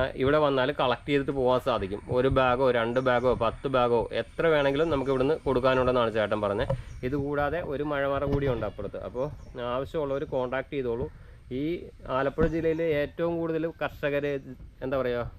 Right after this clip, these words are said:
ജൈവകൃഷി കാര്യങ്ങളൊക്കെ ചെയ്യുമ്പോൾ ഹൈബ്രിഡ് പശുവിൻ്റെ ചാണകം മേടിച്ച് ബുദ്ധിമുട്ടേണ്ടതായ ആവശ്യങ്ങൾ, ബുദ്ധിമുട്ടുകൾ വരാറുണ്ട്. അപ്പോൾ അതിൽ നിന്നൊക്കെ ഏറ്റവും,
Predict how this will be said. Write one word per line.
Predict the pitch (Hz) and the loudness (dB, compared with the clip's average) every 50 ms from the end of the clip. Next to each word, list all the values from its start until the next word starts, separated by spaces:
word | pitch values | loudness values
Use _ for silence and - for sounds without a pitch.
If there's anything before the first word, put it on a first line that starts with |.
| - 131 | -12 -8
ജൈവകൃഷി | 127 127 127 135 139 139 139 127 - 147 143 | -4 -2 -2 -2 -2 -2 -6 -4 -4 -4 -2
കാര്യങ്ങളൊക്കെ | 143 135 135 131 139 135 135 127 135 | 0 0 0 0 0 0 2 0 0
ചെയ്യുമ്പോൾ | 123 131 127 123 120 117 104 110 123 139 - - - - - - - - - - - - - - | 0 0 0 0 0 0 0 -2 -4 -4 -6 -14 -18 -18 -18 -18 -16 -18 -16 -16 -16 -10 -4 0
ഹൈബ്രിഡ് | 127 131 135 135 135 139 151 160 165 | 2 2 2 2 4 4 4 6 6
പശുവിൻ്റെ | 170 170 - 170 170 165 170 | 4 2 2 2 0 0 2
ചാണകം | 156 165 151 147 147 143 147 147 | 2 2 4 4 4 4 4 4
മേടിച്ച് | 147 143 143 139 151 | 4 2 2 0 0
ബുദ്ധിമുട്ടേണ്ടതായ | 139 127 127 131 131 135 127 135 135 135 135 131 131 | -2 2 2 2 2 4 2 2 4 4 4 4 4
ആവശ്യങ്ങൾ, | 127 123 117 - 135 120 120 117 117 - - - 107 - - - | 4 2 2 0 0 0 0 0 -2 -6 -8 -8 -8 -8 -8 -6
ബുദ്ധിമുട്ടുകൾ | - 143 135 127 143 147 147 147 151 151 | 0 0 2 4 6 6 6 6 6 6
വരാറുണ്ട്. | 143 131 113 113 104 101 98 92 90 | 6 6 4 4 2 2 0 0 0
അപ്പോൾ | 90 92 101 123 160 | -2 0 0 0 0
അതിൽ | 190 - - 127 120 139 147 | 0 0 0 2 4 6 6
നിന്നൊക്കെ | 165 170 160 156 165 | 6 6 4 4 4
ഏറ്റവും, | 165 156 143 143 139 131 - - 165 165 175 185 190 180 | 4 4 6 4 4 2 0 0 2 2 4 4 2 0